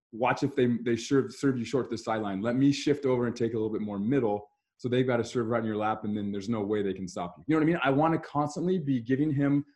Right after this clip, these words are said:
thoughts that help him feel confident, like, his best, favorite, most effective set, and then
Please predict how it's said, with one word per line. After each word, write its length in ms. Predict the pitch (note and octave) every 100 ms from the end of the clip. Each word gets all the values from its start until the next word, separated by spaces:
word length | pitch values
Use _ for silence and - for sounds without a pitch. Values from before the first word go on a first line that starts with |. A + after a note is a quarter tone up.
| -
thoughts 340 | C3+ F3 -
that 180 | C3+ A#2+
help 260 | C3 C3+
him 220 | C#3+ C#3 C3
feel 180 | C3+
confident, 560 | A2 C3+ C#3 F3 F#3+ G3 - _ _ _ -
like, 200 | G2+ F#2
his 220 | A#2 A#2 - G2
best, 240 | C3 C#3 - _
favorite, 340 | - D3 C#3+ C#3
most 360 | C3 C#3 C#3+
effective 420 | C#3+ - C#3+ C#3 B2+
set, 300 | D3+ D#3+ -
and 180 | B2 B2+
then 260 | C3+ C3